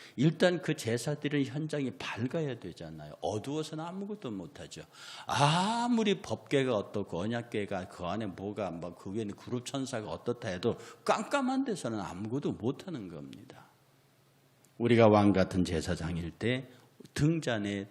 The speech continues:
등대와 등잔에서 비추는 빛이 얼마나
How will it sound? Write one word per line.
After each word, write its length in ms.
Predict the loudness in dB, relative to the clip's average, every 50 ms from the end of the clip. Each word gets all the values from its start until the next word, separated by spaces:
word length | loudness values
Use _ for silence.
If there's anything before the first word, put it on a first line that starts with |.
| -6
등대와 600 | -2 0 0 2 0 0 0 0 2 2 0 0 -2
등잔에서 640 | -4 -4 -4 -4 -4 -4 -4 -4 -6 -6 -6 -8 -8 -8
비추는 500 | -10 -8 -6 -6 -6 -4 -4 -4 -6 -6
빛이 480 | -8 -12 -12 -8 -6 -4 -4 -4 -4 -2 -2
얼마나 600 | 0 0 0 -2 -4 -6 -6 -6 -4 -4 -6